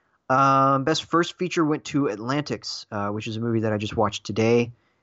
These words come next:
Excellent film. Uh, and then, let's see,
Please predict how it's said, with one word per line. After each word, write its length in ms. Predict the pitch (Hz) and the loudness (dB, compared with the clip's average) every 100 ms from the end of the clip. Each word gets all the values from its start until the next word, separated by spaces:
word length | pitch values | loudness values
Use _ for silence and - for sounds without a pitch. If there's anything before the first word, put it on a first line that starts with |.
| - | -6
Excellent 360 | 110 - 120 | -4 -2 -4
film. 440 | 104 123 110 113 110 _ _ _ _ _ _ | -4 -2 0 0 -4 _ _ _ _ _ _
Uh, 500 | 110 107 110 110 107 - | 0 2 2 2 0 -2
and 160 | 120 117 | -4 0
then, 640 | 113 113 117 113 117 113 - _ _ _ _ _ _ _ _ | 0 2 0 0 -4 -6 -12 _ _ _ _ _ _ _ _
let's 140 | - - | -12 -6
see, 500 | - 110 101 98 | -2 0 0 -2